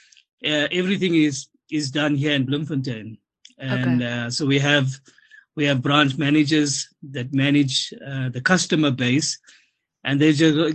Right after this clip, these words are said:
Speaker 1: just gotta make sure that customers are serviced well.
Speaker 2: Yeah. So, um, if you have to say, what,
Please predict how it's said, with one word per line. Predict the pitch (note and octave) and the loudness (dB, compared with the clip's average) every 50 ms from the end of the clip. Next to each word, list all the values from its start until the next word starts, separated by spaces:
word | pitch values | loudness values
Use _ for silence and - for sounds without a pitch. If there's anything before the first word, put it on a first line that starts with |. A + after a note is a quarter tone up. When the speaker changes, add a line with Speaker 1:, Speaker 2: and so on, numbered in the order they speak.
| D3+ C#3 | -4 -4
Speaker 1:
just | C#3+ D#3 D3 C#3+ | -2 -2 -2 0
gotta | - D#3+ D3+ D3 | 0 0 2 4
make | D3 D3 C#3+ C3+ | 4 4 4 2
sure | - - D#3+ D3 | 2 0 0 0
that | C3+ C#3 C3+ C3+ | 0 0 -2 -2
customers | - D3 C#3+ C3+ - D3+ C#3 C#3 B2+ C3 | -4 -6 -6 -4 -4 -2 -2 0 0 0
are | C#3 C3 | -2 -2
serviced | - E3+ D#3+ D3+ C3+ B2+ - - | 0 0 2 2 2 0 -4 -6
well. | A#2+ G2+ F#2+ - - _ _ _ - | -12 -16 -18 -18 -20 _ _ _ -8
Speaker 2:
Yeah. | F#3+ F3 E3+ E3 D#3 D3+ D#3 _ _ _ _ _ - - - - - - - - - | -4 -4 -4 -4 -6 -8 -12 _ _ _ _ _ -20 -20 -20 -20 -20 -20 -20 -12 -4
So, | - C4+ B3+ B3+ B3+ A#3+ - - - | 0 2 2 2 2 0 -4 -4 -2
um, | A#3+ A#3 A#3 A#3+ - | -2 0 0 -2 -2
if | A#3+ G#3 G3+ | -6 -6 -4
you | G#3+ C#4 D#4+ | 0 0 2
have | D4+ A3+ G#3 G#3+ | 2 0 -2 -4
to | - A3+ | -6 -10
say, | G3+ - A3+ G#3+ G3+ G3 | -8 -4 -4 -2 -2 -2
what, | F#3 - G3+ G3 G3+ A3 C4 C#4 C4 - | -2 -4 -6 -6 -4 -4 -4 -4 -6 -10